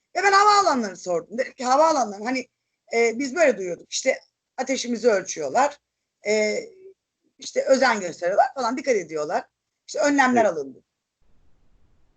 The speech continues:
Speaker 1: Arkadaşlar dedi ki hayır, biz elimizi kolumuzu sallayarak girdik.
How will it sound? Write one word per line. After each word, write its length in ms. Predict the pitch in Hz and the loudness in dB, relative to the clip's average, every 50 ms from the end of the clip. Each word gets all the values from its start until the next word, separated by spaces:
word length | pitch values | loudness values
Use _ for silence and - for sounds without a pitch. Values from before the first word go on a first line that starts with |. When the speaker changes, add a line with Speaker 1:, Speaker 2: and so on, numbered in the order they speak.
| _ _ _ _ - _ _ _ _ _ | _ _ _ _ -20 _ _ _ _ _
Speaker 1:
Arkadaşlar 580 | - 294 330 359 403 415 415 415 403 403 381 370 | 2 2 2 2 4 2 2 0 0 -4 -6 -6
dedi 160 | 381 370 381 | -6 -8 -8
ki 120 | - 330 320 | -6 -6 -4
hayır, 240 | 339 359 370 330 | -2 -2 -4 -6
biz 120 | 302 294 254 | -8 -8 -6
elimizi 320 | 320 311 311 320 285 311 | -6 -4 -4 -6 -8 -8
kolumuzu 420 | 285 302 311 302 302 294 269 - - | -8 -8 -10 -8 -10 -12 -12 -12 -6
sallayarak 560 | - 294 269 254 226 214 208 247 269 262 _ | -4 -2 0 2 4 2 2 2 -2 -6 _
girdik. 260 | 220 202 175 165 | -10 -10 -10 -12